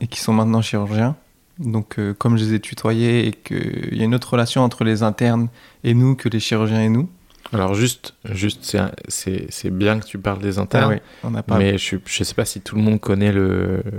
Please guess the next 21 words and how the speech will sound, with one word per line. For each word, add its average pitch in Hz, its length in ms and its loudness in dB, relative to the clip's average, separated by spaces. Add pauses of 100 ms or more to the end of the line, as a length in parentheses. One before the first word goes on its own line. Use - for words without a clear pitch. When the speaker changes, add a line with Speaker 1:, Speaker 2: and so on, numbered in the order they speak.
(140)
Speaker 2:
l'interne, 98 760 -2
euh, 92 220 0 (840)
si - 80 -18
tous - 120 -4
les 98 60 2
gens 104 120 2
qui 110 120 0
nous 104 140 4
écoutent - 180 -6
connaissent 104 240 -2
les 104 100 0
internes. 127 300 0 (760)
En 98 560 4
gros, 107 440 4
dans 113 160 0
les 95 380 0
années 104 180 2
de, 98 460 0
d'études 98 420 -4
de 98 80 -4
médecine, 95 480 2